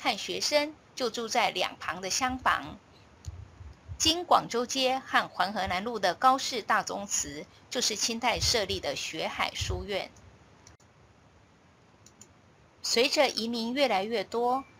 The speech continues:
发生了械斗冲突，所谓的顶下交拼。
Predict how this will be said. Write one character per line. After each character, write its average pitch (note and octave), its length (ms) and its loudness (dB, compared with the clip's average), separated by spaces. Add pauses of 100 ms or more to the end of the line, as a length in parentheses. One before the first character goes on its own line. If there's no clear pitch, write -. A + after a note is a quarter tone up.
(140)
发 A#3 140 0
生 A3+ 180 -2
了 G3+ 140 0
械 G3+ 280 0
斗 F#3+ 220 -2
冲 G#3+ 300 -10
突， - 340 0 (240)
所 F3+ 220 -2
谓 F#3+ 160 0
的 E3 180 0
顶 F#3+ 300 -4
下 - 400 2
交 A#3 200 2
拼。 B3 460 -4